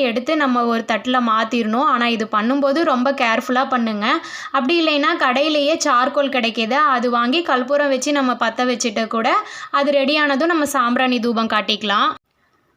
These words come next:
என்னதான் நம்ம கம்ப்யூட்டர் சாம்பிராணி இல்ல கப் சாம்பிராணி அது மாதிரி வாங்கி நம்ம ஏத்துனாலுமே, இது மாதிரி சாம்பிராணி தூபம் நம்ம காட்டுற மாதிரி இருக்காது. வாரத்துல ரெண்டு நாள் கண்டிப்பா நான் சாம்பிராணி தூபம் காட்டிருவேன். அப்பதான் வீட்ல நல்ல பாசிட்டிவ் வைபா இருக்க மாதிரி இருக்கும்.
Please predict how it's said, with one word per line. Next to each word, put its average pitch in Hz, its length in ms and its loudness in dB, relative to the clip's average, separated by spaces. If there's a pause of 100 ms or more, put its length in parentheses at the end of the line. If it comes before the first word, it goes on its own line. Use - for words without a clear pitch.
என்னதான் 254 480 0
நம்ம 311 200 2
கம்ப்யூட்டர் 254 520 -2
சாம்பிராணி 226 500 -2
இல்ல 233 200 0
கப் 208 260 -4
சாம்பிராணி 226 600 -2
அது 220 240 0
மாதிரி 247 300 0
வாங்கி 226 380 0
நம்ம 233 320 0
ஏத்துனாலுமே, 208 800 -2
இது 240 160 -2
மாதிரி 226 260 -2
சாம்பிராணி 269 580 0
தூபம் 226 360 -2
நம்ம 214 240 0 (260)
காட்டுற 208 340 -2
மாதிரி 226 300 0
இருக்காது. 214 500 -4 (480)
வாரத்துல 294 580 2
ரெண்டு 254 260 2
நாள் 269 220 2
கண்டிப்பா 247 540 0
நான் 285 200 0
சாம்பிராணி 233 440 0
தூபம் 220 300 -2
காட்டிருவேன். 214 600 -2
அப்பதான் 233 400 0
வீட்ல 233 260 -2
நல்ல 226 260 0
பாசிட்டிவ் 240 480 0
வைபா 226 260 -2
இருக்க 220 240 -2
மாதிரி 214 280 -2
இருக்கும். 220 400 -2